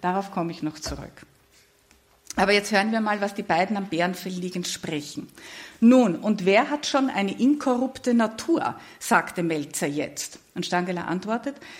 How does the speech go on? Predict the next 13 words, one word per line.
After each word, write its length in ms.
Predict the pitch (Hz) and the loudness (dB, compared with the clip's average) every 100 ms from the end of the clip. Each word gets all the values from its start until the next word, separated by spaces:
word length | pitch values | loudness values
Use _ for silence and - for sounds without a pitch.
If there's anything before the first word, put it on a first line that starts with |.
| - | -4
„Seit 340 | - 208 - | 0 0 2
Adam 300 | 180 220 262 | 2 4 2
und 180 | 254 - | 0 -2
Eva 240 | 214 220 | -2 0
niemand. 600 | 220 214 196 156 127 - - - - - | 0 0 0 -2 -4 -8 -16 -20 -20 -2
Aber 180 | 196 208 | 2 2
hier 320 | - 262 339 | 0 2 0
kommt 380 | - 214 220 233 | 0 0 0 -4
es 100 | - | -2
auf 220 | 190 190 | -2 -2
das 180 | 196 - | -8 -2
Graduelle 640 | 190 190 190 202 202 160 | -2 0 2 2 2 2
an, 320 | 147 - - | -2 -4 -8